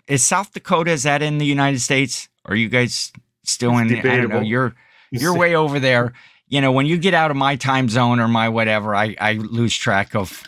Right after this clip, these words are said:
Speaker 1: you know,
Speaker 2: We're in
Speaker 1: if
Speaker 2: the,
Speaker 1: you're
Speaker 2: we're in the
Speaker 1: actually still
Speaker 2: heartland here. Dead center, the shipping capital of the world. We like to ship from right in the middle of the U S.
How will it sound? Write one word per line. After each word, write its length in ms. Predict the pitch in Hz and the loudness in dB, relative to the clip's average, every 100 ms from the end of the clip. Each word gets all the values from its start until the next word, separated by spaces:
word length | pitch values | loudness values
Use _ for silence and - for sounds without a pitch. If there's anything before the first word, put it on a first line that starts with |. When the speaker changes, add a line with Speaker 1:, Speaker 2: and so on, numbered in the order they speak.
| _ _ - | _ _ -4
Speaker 1:
you 120 | 104 | -2
know, 240 | 85 85 - - | -2 -4 -10 -6
Speaker 2:
We're 200 | 156 160 | -4 -2
in 60 | |
Speaker 1:
if 120 | 131 | -2
Speaker 2:
the, 60 | 107 | -2
Speaker 1:
you're 120 | 107 | 0
Speaker 2:
we're 120 | 104 147 | 0 0
in 20 | |
the 20 | 135 | 0
Speaker 1:
actually 160 | 107 | -2
still 340 | 101 135 117 101 | 0 0 0 -2
Speaker 2:
heartland 320 | 95 92 92 | -4 -6 -8
here. 460 | 104 92 87 87 - - - _ _ | -4 -4 -4 -6 -12 -18 -20 _ _
Dead 260 | 131 143 - | 0 0 -2
center, 420 | - 127 107 95 | -2 0 0 -2
the 120 | 101 | -2
shipping 500 | 95 - 143 143 120 | -2 0 0 0 -4
capital 540 | 117 120 113 110 107 104 | -4 -6 -6 -2 0 0
of 60 | |
the 60 | 98 | 0
world. 440 | 98 98 92 85 | 0 0 0 -2
We 140 | 87 104 | -2 0
like 240 | 117 113 | 2 -2
to 80 | 107 | -4
ship 340 | - 120 - | -4 -2 -4
from 180 | - 95 | -8 -4
right 120 | 113 | -4
in 80 | 113 | -4
the 60 | 104 | -2
middle 240 | 107 110 | 2 2
of 80 | 104 | 2
the 80 | 101 | 0
U 180 | 101 98 | -2 -2
S. 380 | 92 - - - | -2 -8 -14 -16